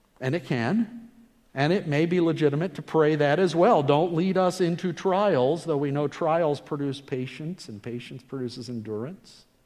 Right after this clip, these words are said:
In Matthew, just two chapters earlier, Matthew four, we read that the Spirit of God led Jesus into the wilderness to be tempted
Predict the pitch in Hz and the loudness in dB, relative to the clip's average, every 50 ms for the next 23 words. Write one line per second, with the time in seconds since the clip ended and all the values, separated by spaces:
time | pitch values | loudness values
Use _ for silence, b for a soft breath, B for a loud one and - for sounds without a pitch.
0 | _ _ _ _ _ _ _ _ _ _ _ _ _ _ _ _ _ _ _ _ | _ _ _ _ _ _ _ _ _ _ _ _ _ _ _ _ _ _ _ _
1 | _ _ _ _ _ _ _ _ _ _ _ _ _ _ _ 165 151 143 143 139 | _ _ _ _ _ _ _ _ _ _ _ _ _ _ _ -4 -2 0 2 2
2 | 190 233 - - - 156 151 180 196 - - - 139 139 - - - - - 175 | 2 0 -2 -2 -2 -2 0 -2 -2 -6 -6 -6 -6 -6 -8 -14 -12 -8 -8 -6
3 | - - 175 165 165 - 160 135 127 143 156 214 240 190 139 127 131 135 143 - | -4 -2 -4 -4 -4 -6 -8 -6 -4 -2 -2 -2 -2 -4 -6 -6 -6 -8 -10 -10
4 | - 131 - - - 175 180 240 254 175 139 147 165 160 156 151 156 147 151 160 | -12 -12 -12 -8 -6 -4 -4 -4 -4 -6 -6 -6 -6 -6 -4 -4 -4 -2 -2 -2
5 | 160 165 160 147 165 156 - - 139 - - - - - 196 202 226 240 233 202 | -2 -2 -4 -4 -6 -8 -6 -8 -10 -10 -10 -14 -8 -6 -4 -4 -2 -2 -2 -4
6 | 170 156 143 147 151 160 185 180 160 147 143 139 135 139 147 170 196 196 180 165 | -4 -6 -4 -2 -2 0 0 0 0 0 -2 -2 -2 0 2 2 2 0 -2 -6
7 | 143 165 170 180 190 180 - 165 147 - - - 156 170 180 - 190 156 175 160 | -8 -6 -4 -4 -4 -4 -6 -6 -8 -8 -8 -6 -6 -6 -6 -6 -6 -6 -6 -4
8 | 156 160 170 170 170 160 151 135 131 123 - - - 139 135 135 120 - - - | -4 -4 -4 -4 -4 -4 -6 -6 -8 -10 -12 -14 -14 -10 -8 -8 -10 -10 -12 -12
9 | 160 143 139 - _ _ 104 104 107 98 - | -12 -12 -12 -14 _ _ -12 -12 -12 -12 -18